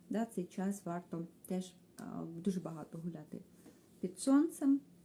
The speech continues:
дуже багато часу проводити на вулиці, особливо біля водою, да, щоб також очищуватися разом із, а, водою. І як же наші предки святкували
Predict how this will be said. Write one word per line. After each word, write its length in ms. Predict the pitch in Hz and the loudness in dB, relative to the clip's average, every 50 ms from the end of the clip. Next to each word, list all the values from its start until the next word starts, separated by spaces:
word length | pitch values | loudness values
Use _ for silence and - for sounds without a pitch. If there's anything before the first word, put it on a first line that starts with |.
| - - - - - - - - - - - | -20 -20 -20 -20 -20 -20 -20 -20 -16 -8 -2
дуже 280 | 214 196 233 208 202 185 | 2 4 4 4 4 2
багато 720 | 175 170 175 175 175 196 196 208 202 - 185 175 175 - - - | 2 0 -2 -4 -2 -2 -2 -2 -2 -4 -6 -6 -6 -8 -6 -2
часу 360 | - 190 214 247 - - 208 | 0 0 2 0 0 -4 -8
проводити 680 | - - - 175 170 180 196 202 185 185 185 - 175 | -8 -6 -6 -4 -2 0 0 0 0 -2 -4 -6 -8
на 120 | 170 170 165 | -8 -8 -4
вулиці, 520 | 175 208 254 285 285 277 269 - - 196 | 0 2 4 4 4 4 2 -2 -4 -6
особливо 560 | 175 180 - - 175 - 175 196 226 226 220 | -6 -6 -8 -10 -8 -2 0 0 2 2 0
біля 320 | 190 156 170 180 180 190 170 160 151 | 0 -2 -2 -4 -2 -4 -4 -4 -4
водою, 420 | 156 156 156 - 151 147 139 139 - - - - - - - - - - | -6 -6 -6 -6 -6 -6 -6 -6 -8 -14 -20 -20 -20 -20 -20 -18 -10 -4
да, 140 | - 214 254 | -2 -2 -2
щоб 200 | 247 - 190 185 | -2 -4 -10 -10
також 380 | - - 156 - 202 202 202 - - | -10 -12 -8 -4 -4 -4 -4 -6 -12
очищуватися 960 | 190 - - 180 160 160 165 - - 165 165 165 - - 185 180 - - - | -12 -8 -6 -6 -6 -6 -6 -12 -14 -12 -12 -12 -12 -14 -16 -14 -12 -10 -8
разом 380 | 170 175 196 220 214 185 160 - - | -6 -4 -4 -4 -4 -6 -8 -10 -10
із, 260 | 165 160 - - 196 196 - - | -12 -14 -14 -14 -14 -14 -14 -14
а, 60 | 175 160 160 160 160 156 156 - - 190 202 - - - - - - - - - | -16 -16 -14 -16 -16 -14 -14 -12 -12 -12 -14 -14 -18 -20 -20 -20 -20 -20 -14 -8
водою. 380 | 156 170 156 - - - - - - - - - - - - - - - - - - - - - - - - - - - | -6 -6 -4 -4 -6 -10 -10 -14 -18 -20 -20 -20 -20 -20 -20 -20 -20 -20 -20 -20 -20 -20 -20 -20 -20 -20 -20 -8 2 6
І 200 | 269 285 254 208 | 8 10 10 8
як 360 | 185 - 220 254 320 339 320 | 6 2 2 2 2 2 4
же 100 | 311 269 | 6 6
наші 280 | 240 240 269 262 - 202 | 8 6 6 4 2 -2
предки 380 | - 196 220 233 - - 214 | 0 2 0 0 0 -2 -4
святкували 800 | 202 - - 185 180 180 - - 185 180 180 185 175 165 143 - | -4 -2 -2 -2 -2 -2 -2 -2 0 2 2 2 2 0 -2 -6